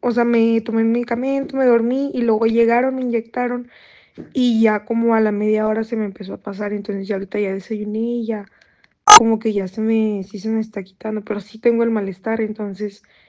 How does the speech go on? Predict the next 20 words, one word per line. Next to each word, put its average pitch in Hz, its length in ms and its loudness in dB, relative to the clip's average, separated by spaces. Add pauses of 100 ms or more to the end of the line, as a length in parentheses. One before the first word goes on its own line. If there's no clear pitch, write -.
(340)
este, 220 320 2
la 226 120 6
cita 214 240 0
que 240 120 -4
tengo 247 760 4
hoy 262 240 6
agendada 240 520 -2
es 240 120 -4
ahorita 233 320 -2
a - 20 2
la 233 160 2
una 214 240 -2
y 220 60 0
media, 226 460 -2 (100)
entonces, 208 800 -6 (480)
pues, 240 180 2
se 233 60 -4
me 220 120 0
hace 202 200 -12
que, 240 480 2